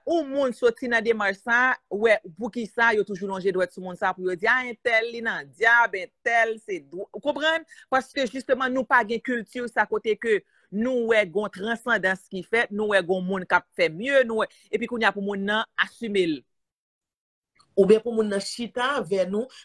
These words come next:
Speaker 2: pou l ap pataje avè nou. Men eksperyans mwen te fè, men kote m te reyisi, men kote m te tonbe, men kijan m te e. Fè ekonomi, etcetera,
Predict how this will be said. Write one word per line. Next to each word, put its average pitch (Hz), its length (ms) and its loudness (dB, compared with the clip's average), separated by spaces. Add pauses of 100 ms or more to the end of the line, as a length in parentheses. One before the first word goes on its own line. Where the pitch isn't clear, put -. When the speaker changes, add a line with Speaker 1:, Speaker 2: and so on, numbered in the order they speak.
Speaker 2:
pou 240 140 -2
l 208 80 4
ap - 200 -4
pataje 202 540 -6
avè 175 320 -6
nou. 220 160 -4 (140)
Men 269 220 2
eksperyans 202 720 -2
mwen 180 160 -8
te 185 160 -2
fè, 160 260 -6
men 220 200 0 (100)
kote 220 340 2
m 185 120 -10
te 202 100 0
reyisi, 180 480 -6
men 233 180 -2
kote 220 300 0
m 190 140 -8
te 190 180 -6
tonbe, 165 420 -8 (220)
men 254 320 4
kijan 202 540 0
m 185 40 -10
te 190 200 2 (340)
e. 180 1300 -2 (220)
Fè 180 840 0
ekonomi, 180 640 2 (260)
etcetera, 196 560 -2